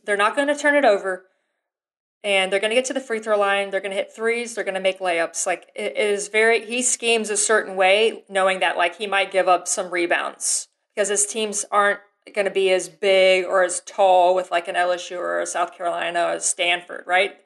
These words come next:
That's gonna offset possessions. This is, like, just me as an outsider looking on the inside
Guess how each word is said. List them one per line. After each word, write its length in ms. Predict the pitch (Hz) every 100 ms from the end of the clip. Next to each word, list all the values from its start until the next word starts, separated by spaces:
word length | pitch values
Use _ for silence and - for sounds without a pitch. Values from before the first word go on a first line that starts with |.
| _ _
That's 180 | 220 220
gonna 280 | - 240 -
offset 560 | 214 214 - 226 202 190
possessions. 720 | 202 196 170 - - - - - _ _
This 160 | 208 190
is, 160 | 196
like, 220 | 190 170 -
just 360 | 185 - _
me 300 | 196 190 190
as 160 | 175 180
an 80 | 165
outsider 460 | 165 - 175 175
looking 260 | 175 175 170
on 80 | 165
the 80 |
inside 320 | - - -